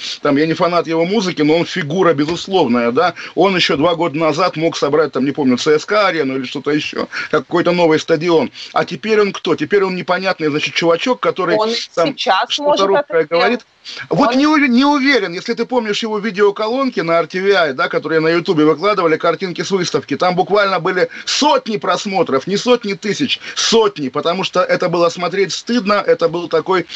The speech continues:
Speaker 1: запредельный кринж. И реально, ну, вот можно, да, подумать, опять же, комплиментарно к Шнурову, хорошо, он панк, панк должен генерировать нечто, что вызывает как бы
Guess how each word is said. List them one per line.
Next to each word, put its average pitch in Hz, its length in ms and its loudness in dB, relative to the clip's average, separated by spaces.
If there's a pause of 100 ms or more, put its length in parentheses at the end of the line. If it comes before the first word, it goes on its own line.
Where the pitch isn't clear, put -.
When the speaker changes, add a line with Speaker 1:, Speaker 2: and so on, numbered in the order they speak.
(180)
Speaker 1:
запредельный 180 640 0
кринж. 175 400 0 (160)
И 151 100 2
реально, 214 360 2
ну, 185 100 -2
вот 190 120 0
можно, 170 380 -2
да, 160 140 0
подумать, 185 600 -2
опять 165 280 0
же, 143 100 -4
комплиментарно 165 680 -2
к 131 40 -8
Шнурову, 208 400 0
хорошо, 165 460 -2 (300)
он 202 280 0
панк, 247 540 -2 (160)
панк 190 300 0
должен 175 400 -2
генерировать 165 640 0
нечто, 196 380 -4
что 156 200 -2
вызывает 170 500 2
как 160 160 -2
бы 156 220 0